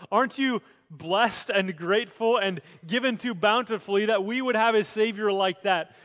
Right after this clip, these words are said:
who has borne our griefs and carried our sorrows? And the very next verse says this, "But he was pierced for our transgressions, he was crushed for our iniquities."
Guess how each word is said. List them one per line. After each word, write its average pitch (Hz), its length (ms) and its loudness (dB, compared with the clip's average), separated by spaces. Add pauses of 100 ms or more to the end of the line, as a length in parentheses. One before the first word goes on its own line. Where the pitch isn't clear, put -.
who 233 160 -2
has 208 160 2
borne 254 380 0
our 233 200 4
griefs 208 480 -6
and 190 240 -6
carried 240 400 0
our 196 220 0
sorrows? 170 760 -6 (460)
And 208 140 -4
the 208 80 2
very 262 280 2
next 240 260 -2
verse 226 300 0
says 196 280 -4
this, 202 300 0 (380)
"But 190 140 -2
he 214 120 -2
was 196 160 -4
pierced 233 400 -8
for 202 220 -4
our 185 120 0
transgressions, 165 1120 -8 (480)
he 196 160 -12
was 165 220 -8
crushed 170 500 -6
for 160 200 -14
our 151 260 -4
iniquities." 139 640 -16